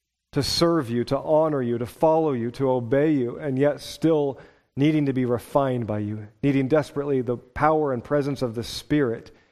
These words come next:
in their lives and in their relationships. And I thank you that we are encouraged. We are not alone. Not much has changed. We wish it was different.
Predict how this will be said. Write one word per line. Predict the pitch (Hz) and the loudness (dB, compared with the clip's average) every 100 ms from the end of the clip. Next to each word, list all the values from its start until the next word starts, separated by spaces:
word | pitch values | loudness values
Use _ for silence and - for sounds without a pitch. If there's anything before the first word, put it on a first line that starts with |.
| _ - | _ 0
in | 147 | 2
their | 143 135 | 2 2
lives | 139 147 120 107 117 | 2 0 -2 -4 -4
and | 131 | -2
in | 135 | 0
their | 139 135 | 0 0
relationships. | 135 135 143 - 120 113 - - - - _ _ _ - | 2 2 0 -2 -6 -8 -8 -12 -14 -18 _ _ _ 0
And | 143 | 2
I | |
thank | 135 165 175 - | 4 2 0 0
you | 156 | -2
that | 147 151 | -2 -2
we | 147 143 | 2 2
are | 135 | 2
encouraged. | 131 - 165 131 107 - - _ _ - | -2 0 0 0 -2 -10 -20 _ _ 0
We | 139 | 2
are | 139 | 4
not | 143 147 | 2 2
alone. | 156 139 120 127 104 - _ _ _ _ _ _ _ 127 | 2 0 -2 -6 -10 -14 _ _ _ _ _ _ _ 0
Not | 151 | 2
much | 175 160 180 | 4 2 2
has | 160 | -2
changed. | - 196 143 139 151 - | 0 2 2 2 -4 -4
We | 139 135 | -2 0
wish | 143 - | -2 -2
it | - | -4
was | 151 | -2
different. | 151 139 - 104 - | -2 -2 -4 -14 -16